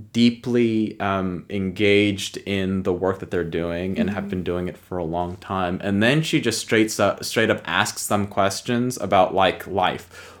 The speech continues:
Speaker 1: What is, what, in your experience, what have you learned about the meaning of life? Like, she, that's straight up just a question that <laughs> she'll ask
Speaker 2: Dang.
Speaker 1: people.
Speaker 2: Uh-huh.
Speaker 1: And then they kinda just have a conversation around that. Um, but anyway, the, the reason I, I bring that up is that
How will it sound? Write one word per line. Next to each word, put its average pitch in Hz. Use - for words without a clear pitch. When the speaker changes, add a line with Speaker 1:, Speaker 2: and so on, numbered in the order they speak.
Speaker 1:
What 180
is, 190
what, 175
in 165
your 190
experience, 156
what 135
have 170
you 160
learned 139
about 113
the 117
meaning 107
of 87
life? 85
Like, 160
she, 202
that's 170
straight 196
up 160
just 135
a 127
question 120
that 107
<laughs> -
she'll 151
ask 156
Speaker 2:
Dang. 233
Speaker 1:
people. 226
Speaker 2:
Uh-huh. 226
Speaker 1:
And 147
then 180
they 175
kinda 160
just 147
have 135
a 131
conversation 131
around 113
that. 92
Um, 120
but 156
anyway, 165
the, 147
the 151
reason 175
I, 123
I 120
bring 110
that 101
up 101
is 95
that 87